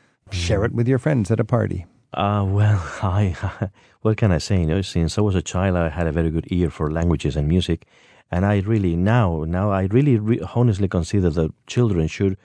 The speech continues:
Speaker 2: grow up with, with music because they become better human beings, you know? It's, it's just the way to feed your spirit and your, and your soul. And, and I had that gift since, since I was a child. I had that skill, you know, to understand music and to, first to enjoy music and then after that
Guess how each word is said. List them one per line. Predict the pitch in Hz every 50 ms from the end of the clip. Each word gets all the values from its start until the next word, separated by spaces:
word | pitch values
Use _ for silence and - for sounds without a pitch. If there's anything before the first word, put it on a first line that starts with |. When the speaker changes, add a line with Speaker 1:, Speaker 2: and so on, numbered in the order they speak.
| _ _ -
Speaker 2:
grow | - 104 104 98
up | 95 98 95 -
with, | 87 85 78 -
with | 85 76 80
music | 87 104 110 92 - - 69 - 107
because | 113 - 85 76
they | 85 95 98
become | 92 - 78 - 87 82 80
better | 87 85 85 80
human | - - 85 82 80 73 71
beings, | 78 78 73 131 131 131
you | 151 143
know? | 156 95 - _ _ _ _ _ _ _ -
It's, | 92 82 - -
it's | 90 85 -
just | - - 101 95 - - - - 92
the | 87
way | 80 90 98 92
to | 92 - 87
feed | 76 - - - 98 95 80
your | 90 87 85 80
spirit | - - - - 110 101 92 80
and | 82 82 80 80
your, | 80 - -
and | 85
your | 82 85 82
soul. | - - - 113 104 92 80 - -
And, | 95 90 90
and | - 98 98 95
I | 80 98 117
had | 110 101 139 127 113
that | 120 110 98 101
gift | 151 175 143 -
since, | - 107 92 85 -
since | - 104 92 90
I | 101
was | 92 95 92
a | 82
child. | - - 107 110 120 139 139 - _ _ _ _
I | - 107
had | 104 117 110 98 104
that | 107 107 110 - - _ _ _ _
skill, | - - - - 131 123 107
you | 90 90
know, | 87 92 98 98
to | 95 - - 107 107 117 - - _ _ _ _ _ _ _ -
understand | 147 143 127 101 92 - - - 85 78 76
music | 78 78 73 - - 71 - -
and | 85 82 80
to, | - - 85 82 - _ _ _ _ _ _
first | - - - 165 190 185 -
to | - 104
enjoy | 92 87 85 80 123 127 110
music | 90 82 78 76 - 78 78
and | 87
then | 101 95
after | 101 117 123 - - 98
that | 82 90 92 -